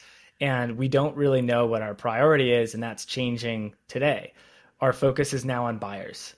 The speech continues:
Um, we have a bad buying experience that's paramount to our business.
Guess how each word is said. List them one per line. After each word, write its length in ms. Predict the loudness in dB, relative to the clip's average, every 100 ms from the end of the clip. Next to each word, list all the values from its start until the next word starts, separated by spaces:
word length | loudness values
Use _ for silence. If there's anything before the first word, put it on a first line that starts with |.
| -16
Um, 400 | -14 -12 -12 -10
we 120 | -8
have 120 | -6
a 60 | -6
bad 300 | -2 0 2
buying 280 | 2 0 0
experience 800 | -8 -4 -2 -2 -4 -8 -14 -12
that's 260 | -12 -12
paramount 460 | -6 -2 0 0 -2
to 120 | -2
our 60 | 4
business. 640 | 2 4 0 0 -4